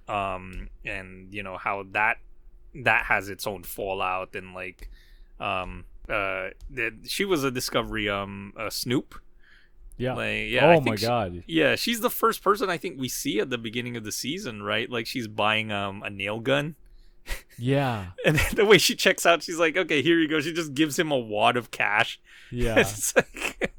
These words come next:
Speaker 1: <laughs>
Speaker 2: Crazy.
Speaker 1: Yeah, and then we find out what that nail gun is for, and it's, like, this thing, like, the little details in the opening
Speaker 2: Right.
Speaker 1: credits of, like, the,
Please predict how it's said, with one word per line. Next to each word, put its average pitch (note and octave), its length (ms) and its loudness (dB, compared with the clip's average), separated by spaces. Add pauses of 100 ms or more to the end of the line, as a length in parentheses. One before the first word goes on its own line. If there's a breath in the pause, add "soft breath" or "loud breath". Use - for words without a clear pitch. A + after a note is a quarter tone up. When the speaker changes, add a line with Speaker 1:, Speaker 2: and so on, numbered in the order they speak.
(220)
Speaker 1:
<laughs> - 200 -18
Speaker 2:
Crazy. F#2+ 600 -4 (460 loud breath)
Speaker 1:
Yeah, D#3+ 180 8
and B2+ 180 6
then C#3+ 120 4
we C#3 80 4
find D3 340 4
out C#3+ 140 8
what B2+ 160 2
that A2 180 4
nail B2 300 4
gun A2+ 240 4
is G2 140 -4
for, G2 460 0
and G2 160 -4
it's, G#2+ 160 -6
like, B2 200 0
this A#2+ 200 0
thing, D#3+ 220 -2
like, A2+ 220 -4
the B2 80 0
little F3 240 2
details A#2+ 540 -2
in G#2+ 80 -6
the G#2 100 -4
opening G#2+ 280 -4
Speaker 2:
Right. A2+ 140 0
Speaker 1:
credits B2 460 -2
of, G2+ 120 -4
like, G2+ 240 -4
the, G2 300 -4